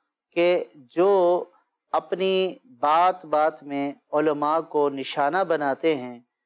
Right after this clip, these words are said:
تو وہ یہ سوچ لیں، غور کر لیں کہ وہ علم دین کو نشانہ بنا رہے ہیں تو بھی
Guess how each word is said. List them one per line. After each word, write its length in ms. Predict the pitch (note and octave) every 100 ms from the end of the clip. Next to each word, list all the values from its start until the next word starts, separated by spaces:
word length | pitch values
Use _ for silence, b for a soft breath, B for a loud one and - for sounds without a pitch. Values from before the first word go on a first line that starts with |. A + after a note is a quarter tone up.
| _ _ -
تو 100 | C#3
وہ 180 | D#3
یہ 140 | E3 D#3
سوچ 500 | D3+ - G3 G3 G3
لیں، 280 | C#3+ C#3 C3+
غور 380 | - B2+ C#3+ F#3+
کر 260 | F#3+ D#3 C#3
لیں 260 | C3 B2+ B2+ _ _ _ _
کہ 100 | D3
وہ 160 | D#3 E3+ -
علم 280 | D#3+ E3+ F3 D3 A#2
دین 240 | C#3 E3+
کو 120 | E3+
نشانہ 400 | F3+ E3+ E3+ E3
بنا 360 | F3 E3+ E3 E3
رہے 260 | D#3+ D#3
ہیں 180 | D3+ D#3 A#2+ _ _ _ _ _ _
تو 180 | D#3+ D#3+
بھی 320 | D#3 F3+ F#3+